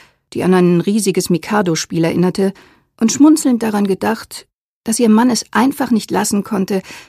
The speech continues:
die kleine Hündin von Kopf bis Fuß zu verwöhnen.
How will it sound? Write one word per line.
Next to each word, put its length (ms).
die 80
kleine 340
Hündin 300
von 200
Kopf 340
bis 220
Fuß 360
zu 120
verwöhnen. 580